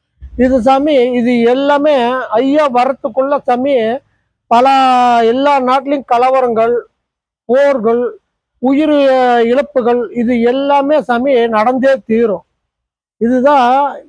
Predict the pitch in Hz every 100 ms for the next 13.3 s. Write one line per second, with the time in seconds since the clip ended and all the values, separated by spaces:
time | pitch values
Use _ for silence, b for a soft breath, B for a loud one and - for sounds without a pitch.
0 | - 180 165 254 233 294 180 170 - _
1 | 233 190 247 277 277 254 240 233 196 180
2 | 220 269 277 247 - 196 - _ _ _
3 | _ _ _ _ _ 185 226 277 285 277
4 | 254 196 226 269 277 269 240 220 262 269
5 | 262 240 247 240 220 208 190 202 240 285
6 | 277 269 247 196 185 220 247 233 247 214
7 | 208 214 175 _ _ _ _ _ _ _
8 | - 226 262 254 240 226 240 262 285 285
9 | 269 - 240 247 269 240 226 262 247 226
10 | 196 170 - _ _ _ _ _ 214 247
11 | 254 233 190 196 220 269 269 285 254 240
12 | 269 220 208 233 262 247 233 254 247 208
13 | 202 196